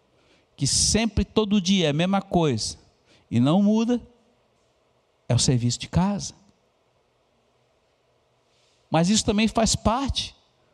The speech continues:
do nosso serviço. Porque a casa só vai ser edificada se você que habita nela possa trabalhar e servir a quem está ali.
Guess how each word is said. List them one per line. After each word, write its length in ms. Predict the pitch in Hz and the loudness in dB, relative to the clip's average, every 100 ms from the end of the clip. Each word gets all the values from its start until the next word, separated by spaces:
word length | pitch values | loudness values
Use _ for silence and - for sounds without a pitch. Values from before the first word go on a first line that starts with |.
| _ _ - | _ _ -4
do 120 | 139 | 0
nosso 320 | 165 185 - | 0 0 -2
serviço. 680 | - 190 156 202 247 - - _ _ _ _ _ _ - - - | 0 0 0 -2 -4 -6 -14 _ _ _ _ _ _ -20 -8 -2
Porque 200 | 175 247 | 0 0
a 80 | |
casa 420 | - 247 254 240 226 | 0 0 0 2 0
só 180 | - | 0
vai 180 | 190 214 | 0 2
ser 160 | 175 220 | 2 0
edificada 760 | 202 175 196 - 208 254 254 | 0 0 -2 0 0 0 0
se 200 | 165 - | -2 -2
você 560 | 208 208 190 - 254 262 | -2 0 0 0 0 0
que 340 | - - - | -4 -8 0
habita 520 | 196 147 170 311 - 180 | 0 2 0 0 -2 0
nela 420 | 180 247 262 160 - - _ _ _ _ _ _ _ _ | 2 2 2 -2 -8 -20 _ _ _ _ _ _ _ _
possa 360 | - 175 - 170 | -2 -2 -2 -2
trabalhar 640 | - 151 143 139 175 214 - | 0 0 0 2 0 -2 -2
e 60 | - | 0
servir 560 | - 233 170 156 220 196 | 2 2 0 0 0 0
a 80 | |
quem 200 | 180 160 | -4 -6
está 240 | 170 - 165 | -4 -4 -4
ali. 300 | 180 247 | -4 -6